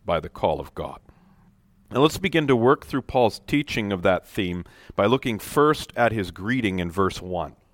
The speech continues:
In verse one we read,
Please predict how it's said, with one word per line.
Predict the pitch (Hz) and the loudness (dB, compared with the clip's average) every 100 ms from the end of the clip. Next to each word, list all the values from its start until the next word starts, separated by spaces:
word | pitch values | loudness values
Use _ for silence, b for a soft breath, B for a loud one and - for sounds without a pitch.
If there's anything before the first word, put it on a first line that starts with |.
| _ _ _ _ _ _ _ _ _ _ _ _ _ _ _ _ _ _ _ - 131 | _ _ _ _ _ _ _ _ _ _ _ _ _ _ _ _ _ _ _ -10 -4
In | 131 | 2
verse | 139 190 - | 2 2 2
one | 170 147 | 2 2
we | 135 | 2
read, | 117 110 90 | 2 2 0